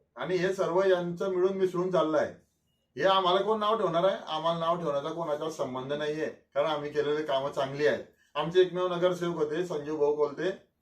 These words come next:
त्यांच्या सौभाग्यवती शशिताई कोलते यांच्या माध्यमातून झालेली कामं, विकास कामं सर्व चांगली कामं आहेत, त्यामुळे कोणी नाव ठेवू शकत नाही. आणि आमच्यासोबत आलेले जे उमेदवार आहेत,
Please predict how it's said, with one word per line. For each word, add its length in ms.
त्यांच्या 300
सौभाग्यवती 960
शशिताई 380
कोलते 480
यांच्या 320
माध्यमातून 460
झालेली 300
कामं, 240
विकास 320
कामं 220
सर्व 240
चांगली 380
कामं 240
आहेत, 180
त्यामुळे 300
कोणी 180
नाव 220
ठेवू 160
शकत 280
नाही. 140
आणि 140
आमच्यासोबत 540
आलेले 300
जे 80
उमेदवार 420
आहेत, 200